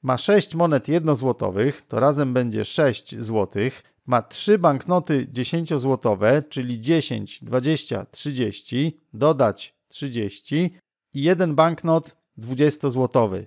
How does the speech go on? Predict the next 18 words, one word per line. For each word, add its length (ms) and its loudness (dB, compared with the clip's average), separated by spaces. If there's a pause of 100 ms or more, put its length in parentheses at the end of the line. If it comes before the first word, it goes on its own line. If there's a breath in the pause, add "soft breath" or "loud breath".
czyli 300 -8
dodać 640 2
dwadzieścia 760 -2 (200)
złotych. 600 -4 (240)
Ile 220 4
to 140 2
jest? 440 2
Sześć 540 2
dodać 500 2 (120)
trzydzieści 680 -2
dodać 400 4
dwadzieścia. 680 0 (200)
Sześć 520 0
dodać 480 0
trzydzieści 580 -4
to 140 0
trzydzieści 580 -6
sześć. 480 -2